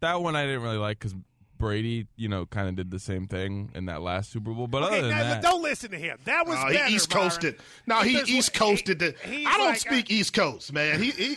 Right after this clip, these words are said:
Speaker 3: every time you talk to somebody from the East Coast,
Speaker 2: That was
Speaker 3: you
Speaker 2: better.
Speaker 3: can't pass anything. You can't get a ten from anybody on the East Coast, no matter
Speaker 2: That was
Speaker 3: what you
Speaker 2: much
Speaker 3: do.
Speaker 2: better. I'm proud of you. You were heading in the right direction there. I think now it's onward and upward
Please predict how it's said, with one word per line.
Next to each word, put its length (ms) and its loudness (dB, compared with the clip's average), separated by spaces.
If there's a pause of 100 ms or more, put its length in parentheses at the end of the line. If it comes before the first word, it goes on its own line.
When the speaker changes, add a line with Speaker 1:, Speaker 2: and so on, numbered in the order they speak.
(120)
Speaker 3:
every 260 2
time 300 4
you 80 4
talk 160 4
to 60 0
somebody 260 2
from 80 -4
the 80 -2
East 160 -4
Coast, 500 -2
Speaker 2:
That 180 -6
was 120 -6
Speaker 3:
you 80 0
Speaker 2:
better. 120 0
Speaker 3:
can't 200 2
pass 340 2
anything. 460 2
You 80 -4
can't 260 0
get 160 2
a 180 0 (200)
ten 500 0 (380)
from 180 -4
anybody 480 2
on 80 -2
the 100 -4
East 160 -4
Coast, 300 -6
no 80 -4
matter 200 -2
Speaker 2:
That 60 -4
was 180 -2
Speaker 3:
what 60 -6
you 60 -4
Speaker 2:
much 160 -4
Speaker 3:
do. 80 -14
Speaker 2:
better. 460 -6 (200)
I'm 300 -8
proud 340 -8
of 140 -16
you. 420 -12
You 120 -16
were 160 -12
heading 340 -10
in 100 -14
the 120 -12
right 280 -8
direction 600 -12
there. 400 -12 (320)
I 140 -6
think 220 -12
now 420 -6 (280)
it's 160 -14 (100)
onward 440 -6
and 100 -8
upward 400 -8